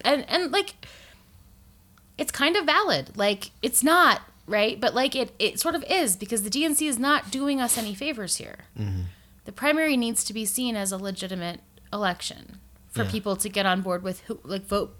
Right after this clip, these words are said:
Speaker 1: blue no matter who. Great. As long as it's seen as, like, a fair
Speaker 2: That's legit.
Speaker 1: and legit primary.
Speaker 2: Yeah.
Speaker 1: That we actually, the voters, picked the person and not the D N C picked the people that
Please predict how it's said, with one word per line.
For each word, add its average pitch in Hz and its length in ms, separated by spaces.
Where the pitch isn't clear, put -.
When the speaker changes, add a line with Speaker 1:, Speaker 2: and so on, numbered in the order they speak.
Speaker 1:
blue 226 220
no 233 100
matter 208 280
who. 240 300
Great. 233 460
As 220 180
long 233 280
as 262 80
it's - 180
seen 254 240
as, 196 240
like, 180 320
a 185 100
fair 196 680
Speaker 2:
That's 113 180
legit. 107 400
Speaker 1:
and 214 280
legit 190 460
primary. 220 680
Speaker 2:
Yeah. - 120
Speaker 1:
That 151 140
we 233 160
actually, 233 480
the 196 80
voters, 202 440
picked - 460
the - 60
person 285 500
and 180 160
not 185 300
the 196 80
D 202 200
N 190 140
C 262 240
picked - 400
the 185 80
people 185 380
that 175 240